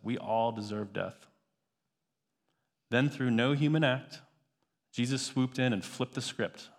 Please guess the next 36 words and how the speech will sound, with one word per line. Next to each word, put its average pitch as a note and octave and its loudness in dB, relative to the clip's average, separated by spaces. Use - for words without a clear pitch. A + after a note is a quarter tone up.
just - -6
like G#2+ -2
Mordecai's G2+ -6
was. - -10
He B2 -2
came B2+ 4
to B2 4
earth B2+ 0
by B2 2
ordinary B2 2
means, A#2+ 0
lived A#2 -2
a A2 0
perfect - -6
life, A#2 -2
died C3 4
on C3 4
our B2+ 4
behalf, A#2 0
resurrected A#2+ 0
so A#2 -4
that G#2+ -2
we A2 -2
may A2+ 0
have A2 -6
eternal G#2+ -4
life. G#2 -6
We C#3 0
were B3 4
literally A#2 0
brought G2+ -4
from G2+ -6
de-, A2 -8
death - -4
to - -12
life. - -10